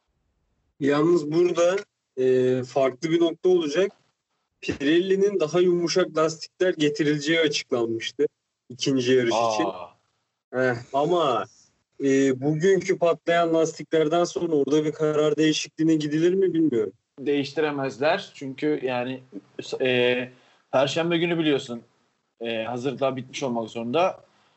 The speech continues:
Speaker 1: Evet.
Speaker 2: Tam olarak dört gün var. Dört günde sanmıyorum bütün lastikler götürürsün ve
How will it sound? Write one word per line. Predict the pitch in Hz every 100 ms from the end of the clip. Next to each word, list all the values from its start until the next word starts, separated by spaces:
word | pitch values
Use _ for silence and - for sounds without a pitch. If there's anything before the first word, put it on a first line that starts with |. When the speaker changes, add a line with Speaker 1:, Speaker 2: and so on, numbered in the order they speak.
| _ -
Speaker 1:
Evet. | 131 123
Speaker 2:
Tam | 170 165
olarak | 143 135 131
dört | 143 139
gün | - 123
var. | 147 170 135
Dört | 147 156 -
günde | 151 151 160
sanmıyorum | - 151 165 170 151 139 160
bütün | 135 143
lastikler | 131 127 - - 127
götürürsün | 117 123 123 117 - 120
ve | 117